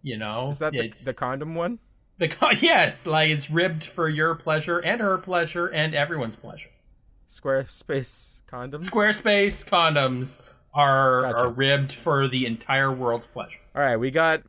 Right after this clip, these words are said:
Speaker 2: we got two parts O J, one part vodka.
Speaker 1: Right.
Speaker 2: Um, I, g-, I want two more parts here.
Speaker 1: Thank you,
Speaker 2: Um,
Speaker 1: Squarespace.
Speaker 2: Here, here's what I'm gonna do. I'm gonna say one part,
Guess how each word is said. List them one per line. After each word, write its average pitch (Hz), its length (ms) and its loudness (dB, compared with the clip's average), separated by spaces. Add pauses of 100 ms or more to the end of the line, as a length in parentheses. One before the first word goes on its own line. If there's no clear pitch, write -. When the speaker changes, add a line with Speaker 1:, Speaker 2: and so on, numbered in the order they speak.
(120)
Speaker 2:
we 143 100 -10
got 160 300 0 (580)
two 190 140 -4
parts 214 320 -4
O 170 160 0
J, 160 280 0
one 151 240 -6
part 180 240 -2
vodka. 123 540 -4 (420)
Speaker 1:
Right. 110 360 -8
Speaker 2:
Um, 120 580 0 (160)
I, 131 120 0
g-, 127 140 -6
I 127 80 -2
want 127 260 -4
two 165 200 -10
more 165 160 -2
parts 147 380 -4
here. 98 320 -6 (500)
Speaker 1:
Thank 139 180 -2
you, 120 60 -2
Speaker 2:
Um, 123 400 0
Speaker 1:
Squarespace. - 180 -20 (560)
Speaker 2:
Here, 196 360 -2
here's 202 360 -4
what 196 120 0
I'm 170 100 -2
gonna 151 160 0
do. 123 180 0
I'm 110 80 -2
gonna 120 160 -4
say 127 180 -2
one 135 360 -2
part, 190 520 -2